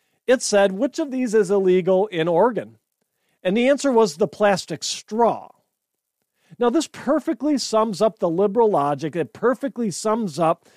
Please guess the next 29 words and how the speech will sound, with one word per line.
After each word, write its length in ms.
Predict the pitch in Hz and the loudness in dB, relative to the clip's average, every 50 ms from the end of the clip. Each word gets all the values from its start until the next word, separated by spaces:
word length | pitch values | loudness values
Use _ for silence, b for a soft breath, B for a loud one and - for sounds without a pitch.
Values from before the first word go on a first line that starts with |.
| b b b | b b b
what 200 | b 185 196 185 | b -2 0 0
we 120 | 202 202 190 | 0 0 -2
see 240 | - - 208 202 | -2 -2 -4 -4
from 220 | 185 - 208 196 185 | -2 -2 -2 -2 0
the 80 | 180 | -2
Democrat 600 | 156 143 180 175 170 175 - - 180 175 165 151 - | 0 0 0 2 2 0 -2 -2 0 0 0 0 -2
Party. 400 | - 175 170 156 139 120 104 - _ b b b b b b | -2 -2 0 0 -2 -4 -10 -16 _ b b b b b b
You 120 | b 180 202 | b 0 2
want 140 | 233 233 226 | 2 2 2
to 80 | 226 | 2
destroy 460 | 190 202 180 - - - 226 233 240 | 2 0 0 -2 -2 0 2 4 4
your 260 | 240 240 226 233 240 190 | 4 2 2 2 2 2
health. 320 | 165 175 185 190 180 - | 4 4 4 4 2 0
You 120 | 175 170 | -2 -2
want 240 | 165 170 175 185 190 | -2 0 0 0 0
to 80 | 196 185 | -2 -2
destroy 420 | 165 180 147 - - 202 202 208 | -2 -4 -6 -6 -4 -2 0 2
your 180 | 214 214 214 190 | 2 2 2 0
body, 380 | 151 165 165 170 175 170 175 | 2 2 2 4 4 2 2
your 140 | 165 160 151 | 0 -2 -2
family, 440 | 139 - 208 208 208 208 208 202 185 | -4 -2 -2 0 0 2 2 2 2
relationships. 760 | 170 160 151 165 180 180 156 - 185 165 - - 175 - - | 2 0 0 0 0 -2 -2 -4 -8 -8 -6 -6 -8 -6 -6
You 60 | 160 | -6
want 140 | 156 160 165 | -6 -4 -4
to 60 | 170 156 | -4 -4
destroy 420 | 160 147 - - - 190 202 202 | -6 -8 -8 -6 -2 0 2 2
those 300 | 185 180 180 190 175 170 | 4 4 4 2 2 -2
around 400 | 180 175 170 170 170 170 165 147 | -2 -2 -2 -2 -2 -4 -4 -4
you 220 | 160 165 165 156 | -2 0 0 -2